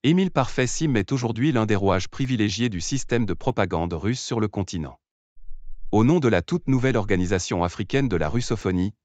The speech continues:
il a pour objectif de venir concurrencer la francophonie, notamment en promouvant la culture et la langue russe dans les universités du continent. Il a d'ailleurs signé récemment un partenariat avec l'Université russe de l'amitié des peuples, anciennement appelée Patrice Lumumba.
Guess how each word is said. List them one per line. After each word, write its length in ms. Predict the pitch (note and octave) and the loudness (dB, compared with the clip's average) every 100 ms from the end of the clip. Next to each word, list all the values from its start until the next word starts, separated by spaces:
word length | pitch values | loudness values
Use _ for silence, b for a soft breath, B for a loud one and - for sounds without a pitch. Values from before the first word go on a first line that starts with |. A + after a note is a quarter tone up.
| - - | -12 -2
il 140 | A2+ | 0
a 40 | B2+ | 2
pour 200 | B2 A#2 | 2 0
objectif 520 | G2+ G#2+ - C#3+ B2+ | 0 -2 -2 -6 -2
de 80 | G2 | -2
venir 360 | F#2+ G#2+ G2+ | 0 0 0
concurrencer 580 | B2+ A#2+ A2+ F#2+ F2+ B2+ | -4 -2 0 0 0 -2
la 100 | F2+ | -2
francophonie, 680 | - G#2 G#2 F#2 E2 D#2+ D#2 - - - | -2 -2 -2 -2 -2 -2 -4 -10 -12 0
notamment 440 | A2 - G2 A2+ | 0 2 2 2
en 60 | G#2+ | 0
promouvant 440 | - B2+ B2 A2+ | 0 0 2 2
la 100 | G#2 | 0
culture 580 | D#2 G#2 F#2 - F2 G2 _ | 0 -2 -4 -4 -4 -4 _
et 80 | A#2+ | -2
la 140 | G#2 | 0
langue 240 | F2+ F#2 E2 | 2 0 0
russe 340 | G2+ C3+ - | -2 -4 -6
dans 140 | A2 A2 | -2 0
les 200 | G2+ G2+ | 0 0
universités 580 | A#2+ G2+ F2 G2+ C3 B2 | 0 -2 -4 -6 -4 -4
du 100 | F#2+ | -4
continent. 480 | A#2 - D#2 B1+ _ _ _ _ _ _ _ _ _ G#2+ | -6 -6 -10 -10 _ _ _ _ _ _ _ _ _ 0
Il 160 | A2 | 4
a 40 | G#2+ | 6
d'ailleurs 320 | B2+ C#3+ D#3 | 6 4 0
signé 360 | - A2 G#2+ | 0 2 2
récemment 440 | G2+ A2 A2 B2 G2+ | 2 0 2 4 2
un 60 | |
partenariat 640 | E2+ A#2+ - G2 F#2+ C3 C3 | 0 -2 2 0 2 0 0
avec 240 | F2+ - | -2 -2
l'Université 680 | G#2 C#3 A#2+ - G#2+ - A2+ | 0 2 0 -2 -4 0 0
russe 240 | G#2 G#2 | 0 0
de 80 | F#2+ | 0
l'amitié 440 | G2 G#2+ - A2+ | 2 2 0 -2
des 120 | F2+ | -2
peuples, 400 | D2+ E2+ E2 - - - - | -2 -4 -4 -8 -10 -8 0
anciennement 460 | A2 - A#2+ A2 A#2 | 0 2 2 4 2
appelée 280 | G#2 F#2+ F2 | 0 -4 -2
Patrice 420 | C3 - B2 A2+ | -2 -2 -6 0
Lumumba. 460 | G2+ F2 D2+ C2+ | 0 0 -2 -8